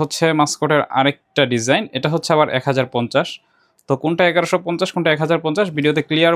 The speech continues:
বলা আছে। যার যেটা লাগবে just স্ক্রিনশট নিয়ে WhatsApp করলেই আমাদেরকে হবে। তারপর যেটা দেখাবো এটা হচ্ছে সাবা লেদারের আরেকটা প্রোডাক্ট, খুবই স্টাইলিস্ট। এখানে কার্ড রাখা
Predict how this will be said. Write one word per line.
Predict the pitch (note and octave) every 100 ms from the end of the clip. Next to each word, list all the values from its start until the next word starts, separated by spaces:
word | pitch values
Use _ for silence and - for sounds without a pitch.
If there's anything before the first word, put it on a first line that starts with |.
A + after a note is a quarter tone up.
| D#3+
বলা | D#3+ D#3+
আছে। | - A#3+ C4+ _ _ _ _ _ _ _ _ A2
যার | A#2+ C3+ C#3
যেটা | D#3 D#3 D3
লাগবে | D3 F3+ A3+
just | D3+ - C#3
স্ক্রিনশট | - D3 C#3 -
নিয়ে | F3+ G3
WhatsApp | C3+ - C#3 C#3+
করলেই | C#3+ D3
আমাদেরকে | B2+ B2 B2+ B2+
হবে। | B2+ G3+ G3+ - - - _ _ - _ -
তারপর | B2 B2 C#3 C#3+
যেটা | C#3 C#3+
দেখাবো | C#3 D3+ F#3 E3
এটা | D3
হচ্ছে | D3+ D#3+ -
সাবা | D3 D3
লেদারের | C#3+ C3+ C3 E3+ D3 C#3+
আরেকটা | C3+ - C3 A#2+
প্রোডাক্ট, | A#2 D#3+ -
খুবই | - B2+ B2+
স্টাইলিস্ট। | - C3 A#2 D3 - - - _ _ _ _ _ _ _
এখানে | C3 C3 A#2
কার্ড | B2+ A#2+ B2
রাখা | B2+